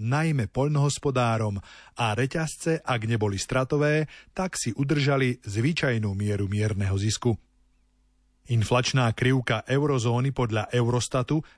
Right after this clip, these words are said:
začala rásť ešte keď doznievala koronakríza na začiatku jesene pred dvoma rokmi. Z vtedajších troch percent narástla v priebehu kalendárneho roka na takmer jedenásť percent v októbri minulého roka.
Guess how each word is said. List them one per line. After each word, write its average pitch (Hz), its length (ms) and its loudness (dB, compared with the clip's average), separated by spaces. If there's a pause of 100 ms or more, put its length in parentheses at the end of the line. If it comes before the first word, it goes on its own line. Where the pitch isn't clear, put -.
začala 147 480 0
rásť 147 480 -2
ešte 143 320 -2
keď 117 240 -2
doznievala 127 720 0
koronakríza 131 880 0 (160)
na 120 160 -2
začiatku 120 480 -2
jesene 123 560 -2 (160)
pred 135 240 0
dvoma 98 320 -2
rokmi. 110 400 0 (880)
Z - 160 -6
vtedajších 117 720 2
troch 120 240 0
percent 139 720 -2
narástla 147 640 0
v - 80 -8
priebehu 131 480 2
kalendárneho 143 800 0
roka 127 320 0
na 123 160 0
takmer 117 480 0 (240)
jedenásť 123 640 0
percent 113 400 -2
v 110 80 -2
októbri 120 480 0
minulého 113 480 2
roka. 120 320 0